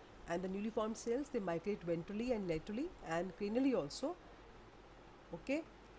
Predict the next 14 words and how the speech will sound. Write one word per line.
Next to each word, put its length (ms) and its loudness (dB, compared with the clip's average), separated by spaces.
at 100 -2
the 60 0
margins 640 2
of 140 0
the 60 0
embryonic 420 0
disc, 260 2
the 80 2
interembryonic 680 0
mesoderm 380 0
merges 480 2
with 160 2
the 140 4
extraembryonic 1120 0